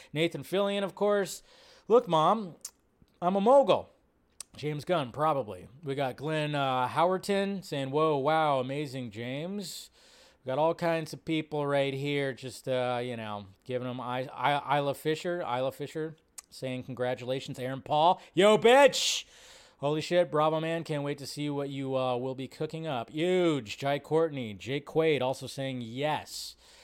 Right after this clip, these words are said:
So people reacting to it, and then I wanted to kind of, uh, dive into the Variety article that came out yesterday that, you know, talked a little bit more about this whole thing right here that we, you know, we all, we, uh,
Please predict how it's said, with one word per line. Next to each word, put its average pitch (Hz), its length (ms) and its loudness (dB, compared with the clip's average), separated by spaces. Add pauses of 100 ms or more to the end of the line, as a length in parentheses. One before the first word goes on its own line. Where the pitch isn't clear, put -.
(100)
So 127 140 -12
people 185 400 0
reacting 190 540 4
to 208 180 4
it, 220 140 4
and 175 100 -4
then 175 80 0
I 175 60 0
wanted 175 260 0
to 160 100 2
kind 165 280 -2
of, 147 160 -2
uh, 147 160 4
dive 151 340 0
into 156 240 -6
the 139 80 -4
Variety 147 560 4
article 131 380 -2
that 123 100 -2
came 131 240 -8
out 123 160 -6
yesterday 113 640 -8 (440)
that, 143 240 -2
you 269 100 0
know, 208 140 4
talked 196 320 4
a 185 40 0
little 175 200 2
bit 156 140 2
more 151 380 2
about 127 280 0
this 123 180 -6
whole 127 300 -2
thing 127 340 -6
right 104 260 -6
here 104 300 -8
that 101 160 -8
we, 135 80 -10
you 151 80 -6
know, 113 140 -6
we 123 140 -4
all, 123 300 -2 (420)
we, 151 180 0
uh, 147 560 4